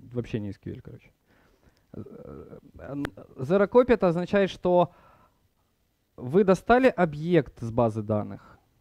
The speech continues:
вы его не скопировали, то есть вы его меняете, и ваши изменения автоматически идут в базу данных, они как бы моментально синхронизируются. Live Object Pattern — это,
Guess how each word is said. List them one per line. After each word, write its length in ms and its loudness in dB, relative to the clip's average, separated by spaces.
вы 140 2
его 120 4
не 100 -2
скопировали, 600 0
то 100 -8
есть 160 -6
вы 100 2
его 140 2
меняете, 640 -4
и 160 -6
ваши 300 -2
изменения 460 -8
автоматически 760 -10
идут 220 -6
в 60 -12
базу 280 -6
данных, 320 -6
они 400 -12
как 180 -12
бы 240 -10
моментально 680 -2
синхронизируются. 880 -8
Live 260 4
Object 380 0
Pattern — 560 0
это, 500 4